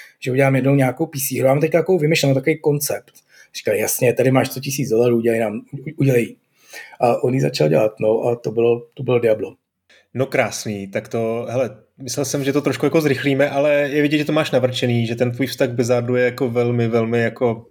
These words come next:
Speaker 2: eh, věrnej a detailní a víš o tom úplně všechno. Tak klidně můžeme to takhle jako do detailu vzít, jo, hele, akorát to bude prostě tříhodinový podcast, Viktor.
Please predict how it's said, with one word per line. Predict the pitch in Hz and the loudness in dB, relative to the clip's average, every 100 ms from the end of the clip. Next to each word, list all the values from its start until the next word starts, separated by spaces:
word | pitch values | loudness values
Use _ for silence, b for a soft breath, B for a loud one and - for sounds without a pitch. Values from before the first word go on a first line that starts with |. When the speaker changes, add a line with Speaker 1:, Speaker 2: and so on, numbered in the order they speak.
| 117 | -6
Speaker 2:
eh, | 113 104 101 101 - 107 | -2 -2 -2 -4 -8 -2
věrnej | 113 104 110 113 110 | 0 0 0 0 0
a | 113 104 101 95 104 | 0 2 2 -2 -4
detailní | 107 113 110 110 113 113 | -2 0 0 0 0 0
a | 101 | 0
víš | - 120 | -4 -6
o | 123 | -4
tom | 120 | -4
úplně | 120 123 120 | -2 0 0
všechno. | - - 107 B B - | -4 -4 -6 B B -4
Tak | 147 | 0
klidně | 170 170 | 0 0
můžeme | 175 147 165 | 0 0 0
to | 165 | 0
takhle | 160 170 | 0 0
jako | 165 | 2
do | 160 160 160 | 0 0 0
detailu | 160 156 | 2 0
vzít, | 156 208 120 | 0 0 0
jo, | 90 | -2
hele, | 104 101 - | -2 -4 -6
akorát | - 123 | -4 -2
to | 120 | -2
bude | 120 123 | -2 -2
prostě | 120 120 123 | -2 -6 -6
tříhodinový | - 123 123 123 | -2 0 2 0
podcast, | 131 - 95 - | -2 -8 -10 -10
Viktor. | - _ | -16 _